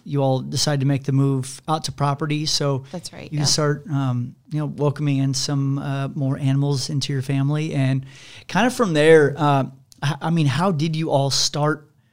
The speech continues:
Speaker 1: bringing animals into the house? 'Cause I don't know if I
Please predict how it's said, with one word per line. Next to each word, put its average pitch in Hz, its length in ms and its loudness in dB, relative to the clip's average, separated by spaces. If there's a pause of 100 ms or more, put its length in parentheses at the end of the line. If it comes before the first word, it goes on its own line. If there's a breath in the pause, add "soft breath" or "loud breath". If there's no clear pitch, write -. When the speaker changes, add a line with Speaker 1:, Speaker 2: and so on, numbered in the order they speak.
(360)
Speaker 1:
bringing 151 560 0 (260)
animals 143 420 0
into 156 280 -2
the 139 100 -2
house? 147 300 0
'Cause 151 120 -6
I 160 140 -2
don't 311 100 -2
know 202 80 0
if 156 140 -2
I 160 440 0